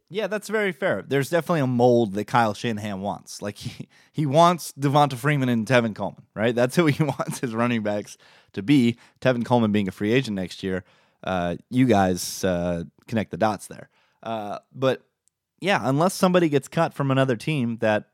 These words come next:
kind of tickles Kyle Shanahan's fancy, and even if that happens, they have to get up to speed. Uh, I'm, I'm very intrigued. Again, undrafted. So if you've already drafted, go ahead and cut your kicker and pick up Alfred Morris and see what happens.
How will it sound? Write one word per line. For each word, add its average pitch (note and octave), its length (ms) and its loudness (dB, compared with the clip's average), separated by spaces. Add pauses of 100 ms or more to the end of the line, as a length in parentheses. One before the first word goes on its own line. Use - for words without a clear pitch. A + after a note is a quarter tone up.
(140)
kind B2 200 -2
of G#2+ 240 -6
tickles C3+ 360 -4
Kyle B2 240 0
Shanahan's A2 340 -2
fancy, D3 480 -6
and A#2+ 200 -14
even G3+ 400 -4
if F3+ 200 -6
that D3 160 -2
happens, C3 520 -8 (500)
they B2 100 4
have D#3+ 120 4
to A#2+ 80 -2
get A#2 160 6
up - 80 -2
to F#2+ 80 -6
speed. G2+ 400 -6 (440)
Uh, F#2 260 -6 (280)
I'm, E3 240 0
I'm D3 160 2
very C3+ 380 4
intrigued. A2 360 -2
Again, E3 300 -4 (440)
undrafted. G#3 760 0
So C#3 140 -2
if C3 80 -4
you've E3+ 160 0
already G3 240 6
drafted, F3 480 0 (640)
go E3+ 180 4
ahead F#3 200 2
and D3+ 140 -8
cut - 240 -2
your F3+ 100 -2
kicker C3+ 480 -2 (400)
and A2 140 -8
pick D3 160 -4
up C#3+ 120 2
Alfred C3 280 4
Morris A2 520 0 (460)
and D#3+ 80 -12
see A#3+ 140 -2
what G3+ 100 2
happens. - 540 -2